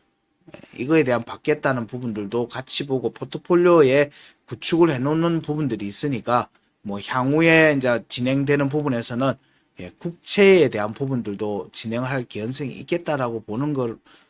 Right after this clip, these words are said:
그런 정도까지는 확장이 가능하다고 봐요. 얘들이 가지고 가는 사업 방향들이 어느 쪽으로 가는지 여부를 포트폴리오로 지금 계속 뭔가를 보여주고 있는 게 아닌가라는 생각이 들거든요.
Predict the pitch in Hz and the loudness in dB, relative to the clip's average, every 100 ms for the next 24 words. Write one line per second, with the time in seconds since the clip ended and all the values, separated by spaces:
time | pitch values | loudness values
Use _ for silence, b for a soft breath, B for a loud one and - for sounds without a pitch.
0 | _ - 185 220 208 165 123 127 135 127 | _ 4 8 8 6 0 0 -2 -2 -2
1 | 113 120 135 151 123 - 95 104 117 107 | -6 -10 -8 -6 -6 -10 -14 -10 -10 -10
2 | 85 90 90 _ _ _ _ _ _ 104 | -14 -18 -20 _ _ _ _ _ _ -8
3 | 101 101 101 98 - - 127 117 95 101 | -6 -6 -6 -8 -8 -8 -4 -4 -4 -4
4 | 117 170 165 b - - 123 - 101 113 | -2 -2 -4 b -10 -2 -2 -2 -6 -2
5 | 131 113 104 120 b b - 107 127 139 | -2 -2 -2 -4 b b -8 -2 -2 2
6 | 165 160 156 - 127 151 151 - 104 98 | 4 6 4 2 0 0 0 -2 -4 -4
7 | 120 113 110 107 b b - 143 175 - | -4 0 0 0 b b -2 -2 -2 0
8 | 175 170 165 123 113 110 110 107 104 98 | 4 6 8 6 2 -2 -4 -6 -8 -4
9 | 113 82 117 113 101 - 104 135 143 135 | -4 -4 -6 -6 -6 -6 0 2 2 -2
10 | 127 104 117 98 85 113 143 131 101 95 | -4 -2 -4 -6 -8 -4 0 0 -2 -10
11 | 113 107 98 101 101 101 92 87 113 | -10 -10 -10 -8 -8 -8 -12 -16 -16